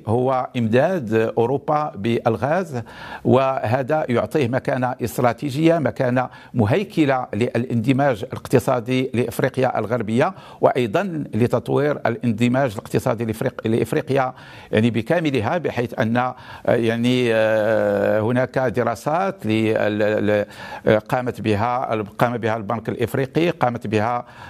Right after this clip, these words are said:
منظمة الوحدة الإفريقية، وأيضًا المنظمة، منظمة اقتصادية عالمية، التي بيّنت بأن هناك آفاق كبيرة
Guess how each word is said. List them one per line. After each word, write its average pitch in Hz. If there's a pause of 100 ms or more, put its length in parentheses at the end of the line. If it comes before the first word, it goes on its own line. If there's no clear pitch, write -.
منظمة 113
الوحدة 113
الإفريقية، 127
وأيضًا 131 (280)
المنظمة، 113 (640)
منظمة 117
اقتصادية 107
عالمية، 113 (340)
التي 123
بيّنت 180
بأن 131
هناك 123 (320)
آفاق 135
كبيرة 165